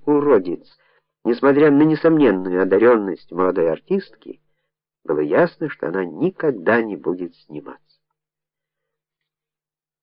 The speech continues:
Художественный совет единодушно утвердил другую девушку, извлеченную нами из самодеятельности,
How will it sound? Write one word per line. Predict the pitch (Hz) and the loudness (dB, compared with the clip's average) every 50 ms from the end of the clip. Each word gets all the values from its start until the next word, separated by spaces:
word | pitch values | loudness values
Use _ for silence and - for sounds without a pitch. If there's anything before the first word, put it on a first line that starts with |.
| _ _ _ _ _ _ | _ _ _ _ _ _
Художественный | _ _ - 92 87 98 117 131 127 160 160 - - - 165 165 165 160 | _ _ -8 -4 0 2 2 4 2 0 -2 -4 -2 0 2 2 2 2
совет | - 160 147 151 156 156 - | 2 2 4 4 4 4 2
единодушно | 151 143 143 147 147 143 117 107 127 143 139 - 160 156 | 2 2 2 4 4 4 4 4 4 2 2 2 2 2
утвердил | 147 131 135 139 123 104 98 117 147 156 156 | 2 4 4 2 2 2 2 2 4 4 4
другую | 147 156 170 180 170 139 107 98 85 78 71 | 4 4 4 4 4 4 4 4 2 0 -2
девушку, | 71 78 78 69 69 - - - - 90 90 | -4 -2 -2 -2 -2 -4 -10 -10 -6 -6 -4
извлеченную | 87 82 87 98 98 87 - - 139 151 147 143 131 123 113 101 | -4 -4 -4 -4 -4 -2 0 2 2 4 4 4 2 2 2 2
нами | 104 123 139 135 131 127 120 | 2 2 2 2 2 2 0
из | 117 - | -2 -2
самодеятельности, | - 123 135 151 151 131 101 82 73 67 _ - 64 62 57 - _ _ _ _ 50 | -4 -2 0 0 0 0 -2 -4 -4 -6 _ -14 -14 -14 -16 -20 _ _ _ _ -20